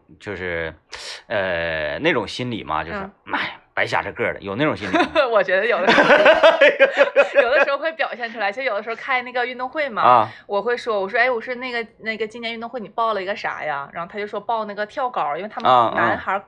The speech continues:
Speaker 2: 腿长嘛。
Speaker 1: 嗯。
Speaker 2: 完了他们就说你报啥呀？那个我说我那个走方队啊，
Speaker 1: 嗯。
Speaker 2: 就是运动不了，他们就，啊，就是，
Speaker 1: 啊，你好，就
Speaker 2: <laughs> 你能感受到就挺惋惜的那种，
Speaker 1: <laughs>
Speaker 2: 就感觉，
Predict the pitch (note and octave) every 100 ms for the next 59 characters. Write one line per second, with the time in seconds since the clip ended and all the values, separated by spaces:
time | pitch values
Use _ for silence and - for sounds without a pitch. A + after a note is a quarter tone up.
0 | _ _ - A3 - - C3+ C#3+ D#3+ A2
1 | G2+ E2+ - F3 G#3 G#3+ A3 G#3+ G3+ G3+
2 | F#3+ F3 C4 C4 B3+ - - C#3+ C#3+ _
3 | _ - G3 F3 E3 E3 - A#3 A3+ -
4 | - F3+ F#3 F#3 - F#3+ G3+ D#4 G#3 _
5 | _ _ - D#3+ - _ - - A3+ A#3
6 | A#4 G#3+ _ _ _ C#4+ C4 C4+ C#4 F#3
7 | F#3+ F#3+ G3 - - _ - - _ _
8 | - G#3 C4+ D4 A3 A3+ A#3+ A3 G3+ G3
9 | - F5 - B5+ - D4+ F#4 D4 C4+ E4+
10 | E4+ F4 - D4+ E4 A3 C4+ C4 C4 C4
11 | C#4 C4+ C4+ - A#3+ D4+ D4 A#3 B3+